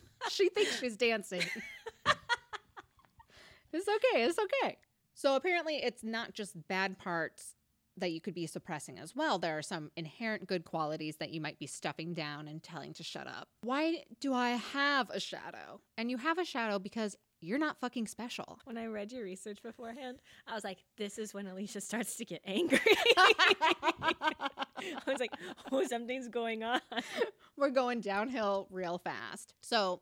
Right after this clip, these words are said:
Speaker 1: you're not special, yes and no. Think about how every child has their emotions, like, at their fingertips. You're living the good life, dancing in front of Baby Shark, and then you realize you're hungry and you sit down and you start sobbing. And that's, like, pretty normal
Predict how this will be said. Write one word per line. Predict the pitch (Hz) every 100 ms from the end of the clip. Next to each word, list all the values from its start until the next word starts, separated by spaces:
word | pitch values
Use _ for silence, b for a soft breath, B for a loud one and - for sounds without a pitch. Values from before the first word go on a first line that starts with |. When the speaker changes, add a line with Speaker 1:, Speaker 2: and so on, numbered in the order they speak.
| -
Speaker 1:
you're | 202 220
not | 233
special, | - 175 208
yes | 170 170 240
and |
no. | - 110 175 - _ _ -
Think | 285
about | 285 277 240
how | 226 180 _ 208
every | 196 220
child | 208 - 190 180 175
has | 190 180
their | 175 165
emotions, | 165 165 180 170 160
like, | 147 -
at | 170 156
their | 165 147
fingertips. | 156 151 175 202 262 247 262 - - _ -
You're | 190
living | 185 175 170
the | 156
good | 233 247
life, | 233 220 214 208 -
dancing | 175 208 214 226 214
in | 208
front | 208 185
of | 165
Baby | 151 147
Shark, | - 285 269 247 240 233
and | - 165
then | 160
you | 160
realize | 185 170 156 160
you're |
hungry | 147 262 269 254 262 214
and | 151
you | 143
sit | - 220
down | 190 165 165
and | 156 151
you | 143
start | - -
sobbing. | - - 277 269 254 262 254 262 b b b - -
And | 226 - 170
that's, | 226 -
like, | 508 -
pretty | - 381 359
normal | 233 202 233 233 285